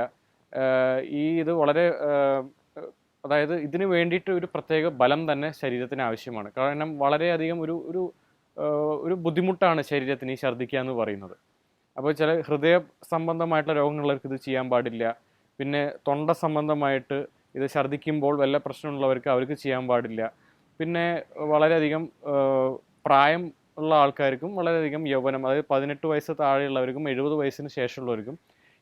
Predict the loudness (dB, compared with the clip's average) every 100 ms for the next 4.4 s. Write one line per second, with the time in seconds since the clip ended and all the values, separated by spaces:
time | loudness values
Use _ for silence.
0 | -4 -2 2 2 2 0 2 2 0 -2
1 | -2 -4 -4 -4 -6 -8 -10 -18 _ _
2 | _ _ _ _ _ _ -2 6 6 6
3 | 2 2 2 0 0 -2 -2 0 -2 -2
4 | -8 -6 -6 -6